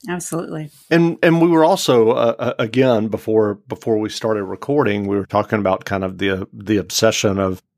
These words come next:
Speaker 2: of making quilts and, um, and making a lot of them. I'm, I'm curious, when you, when you made that first baby quilt, was it something that immediately you were like, "Wow, I wanna do another one"?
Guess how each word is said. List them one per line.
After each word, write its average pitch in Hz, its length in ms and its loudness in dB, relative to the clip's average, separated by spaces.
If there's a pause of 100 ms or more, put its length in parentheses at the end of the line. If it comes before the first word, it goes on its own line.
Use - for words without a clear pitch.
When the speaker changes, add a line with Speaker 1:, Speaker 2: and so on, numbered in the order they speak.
(320)
Speaker 2:
of 98 200 -10
making 101 420 0
quilts - 560 -2
and, 90 380 -8
um, 92 440 -4 (840)
and 113 140 2
making 110 320 0
a 95 40 -2
lot 98 240 -2
of 107 140 0
them. 98 360 -8
I'm, 117 240 -8
I'm 120 160 -2
curious, 156 600 -2
when 135 340 0
you, 147 340 -2 (300)
when 131 240 2
you 143 120 4
made 120 300 2
that 113 200 -2
first 113 280 -4
baby 127 300 -2
quilt, - 380 -6
was 101 200 -10
it 110 80 -10
something 113 640 0
that 107 200 -2 (120)
immediately 104 720 -2
you 98 160 -8
were 98 120 -8
like, 98 200 -4 (200)
"Wow, 101 320 0
I 92 100 -4
wanna 98 220 -6
do 101 180 -6
another 98 320 -6
one"? 139 300 -8